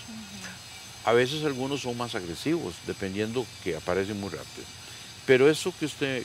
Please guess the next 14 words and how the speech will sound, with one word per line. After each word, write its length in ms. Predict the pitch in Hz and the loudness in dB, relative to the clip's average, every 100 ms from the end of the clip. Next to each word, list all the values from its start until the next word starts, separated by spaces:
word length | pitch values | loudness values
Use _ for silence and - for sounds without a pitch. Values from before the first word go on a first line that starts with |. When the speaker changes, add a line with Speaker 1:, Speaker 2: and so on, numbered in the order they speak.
| - | -4
Speaker 2:
que 120 | 104 | -4
usted 240 | 92 - 117 | -4 -2 -2
menciona, 500 | 131 120 127 95 151 | -2 -2 -2 -2 -4
y 60 | |
que 120 | - | -4
es 300 | 82 85 - | -4 -6 -8
muy 140 | 104 107 | -8 -4
claro, 340 | 123 98 92 107 - - - - | 2 4 2 -4 -14 -16 -14 -6
eh, 140 | 92 107 | -6 -2
no 200 | 120 165 | 2 2
es 100 | 139 | 4
bueno 240 | 143 165 | 2 2
estar 240 | 160 139 135 | 0 0 0
recurriendo 720 | 151 - 113 123 123 135 160 | -2 -6 -2 0 0 -4 -6